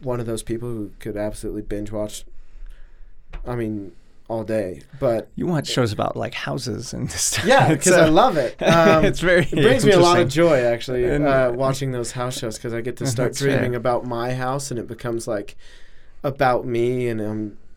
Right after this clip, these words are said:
Speaker 1: my brain's on overdrive of, like, "Oh, that'll be a part of our future house." But, um, the, the problem is if you feel yourself getting numb, right? Like,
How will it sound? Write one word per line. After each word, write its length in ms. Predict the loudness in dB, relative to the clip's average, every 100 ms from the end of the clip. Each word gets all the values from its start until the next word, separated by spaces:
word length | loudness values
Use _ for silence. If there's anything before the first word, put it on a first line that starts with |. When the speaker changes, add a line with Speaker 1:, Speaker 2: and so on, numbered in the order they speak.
| -6
Speaker 1:
my 200 | 0 0
brain's 340 | 2 0 0
on 180 | -4 -2
overdrive 540 | 0 0 -2 -2 -4 -6
of, 120 | -8
like, 160 | -6 -4
"Oh, 240 | 0 4
that'll 240 | 4 4
be 120 | 4 2
a 80 |
part 220 | 4 2 2
of 140 | 0
our 100 | -2
future 340 | -2 -4 -4
house." 220 | -6 -8 -6
But, 180 | -2
um, 320 | 0 2 0 -4 -14 -20 -20 -20 -20 -20 -20 -20 -20 -20 -20 -20 -20 -20 -20 -20 -16
the, 280 | -4 -2 -2 -8 -18 -20 -20 -20 -20 -16
the 120 | -10
problem 520 | -6 0 2 4 4 4
is 260 | 4 0 -2
if 160 | -4 -4
you 60 |
feel 180 | 0 2
yourself 300 | 2 0 -2
getting 320 | -2 -2 -4
numb, 320 | -4 -6 -8
right? 240 | -6 -6 -4
Like, 240 | -6 -8